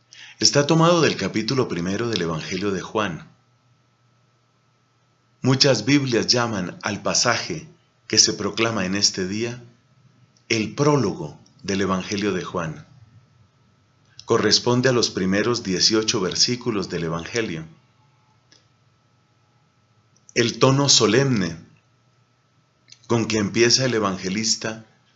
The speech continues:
conecta directamente con el comienzo de la Biblia misma.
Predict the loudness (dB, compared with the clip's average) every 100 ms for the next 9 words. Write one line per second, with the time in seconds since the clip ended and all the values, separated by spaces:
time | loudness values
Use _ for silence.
0 | _ _ _ _ _ _ _ _ 4 6
1 | 4 2 0 2 2 2 -2 -2 -2 -6
2 | -8 -12 _ _ _ _ _ _ _ _
3 | -2 0 0 0 0 2 4 4 2 -2
4 | -8 -6 -2 -2 0 -2 -2 -4 0 0
5 | 0 -4